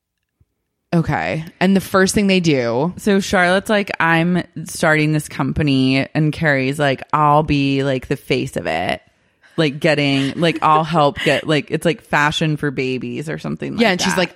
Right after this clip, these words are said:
Speaker 1: "I have half a million followers now. Like, you could use me."
Speaker 2: Yeah.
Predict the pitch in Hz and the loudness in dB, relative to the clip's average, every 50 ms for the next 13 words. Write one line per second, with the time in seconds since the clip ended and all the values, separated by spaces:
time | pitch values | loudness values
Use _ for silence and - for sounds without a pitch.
0 | - - 165 165 165 175 190 190 185 185 175 160 156 165 160 160 156 156 151 156 | -2 0 2 2 2 2 2 0 0 2 0 0 0 0 0 0 0 0 0 0
1 | - 147 139 139 139 135 139 139 143 139 147 135 131 127 127 127 123 127 127 123 | 0 2 2 2 2 2 0 0 -2 -2 -2 -2 -2 -2 -2 -2 -2 -2 -4 -4
2 | - 143 147 156 160 156 151 - 165 143 131 131 127 117 127 120 - 127 110 95 | -4 -2 0 2 2 2 2 2 2 0 0 -2 -6 -8 -10 -10 -10 -10 -10 -10
3 | 69 - - 143 - 165 175 160 135 76 55 - | -10 -12 -14 -10 -4 -2 0 2 2 0 -2 -4